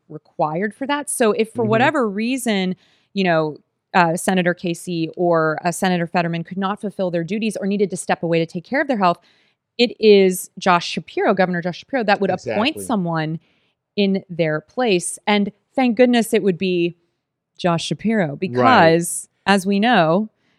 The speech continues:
Speaker 1: Mastriano, Doug,
Speaker 2: Who, who ran for governor
Speaker 1: who ran and
Speaker 2: against
Speaker 1: lost.
Speaker 2: Thank God.
Speaker 1: Thank God. He is now pivoting his plans because, and I quote,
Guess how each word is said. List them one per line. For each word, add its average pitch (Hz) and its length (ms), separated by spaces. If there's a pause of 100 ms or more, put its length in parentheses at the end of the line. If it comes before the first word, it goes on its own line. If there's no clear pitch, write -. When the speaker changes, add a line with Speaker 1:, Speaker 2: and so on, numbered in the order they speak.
(120)
Speaker 1:
Mastriano, 202 1040 (240)
Doug, 135 300 (180)
Speaker 2:
Who, 160 120
who 127 60
ran 151 280
for 147 160
governor 101 380
Speaker 1:
who 214 100
ran 214 340
and 190 220
Speaker 2:
against 190 60
Speaker 1:
lost. 190 760 (260)
Speaker 2:
Thank 117 260
God. 113 300
Speaker 1:
Thank 196 240
God. 196 280
He 302 280 (240)
is 320 180
now 320 240
pivoting 320 720
his 233 300
plans 175 500
because, 214 800 (100)
and 202 220
I 226 80
quote, 214 580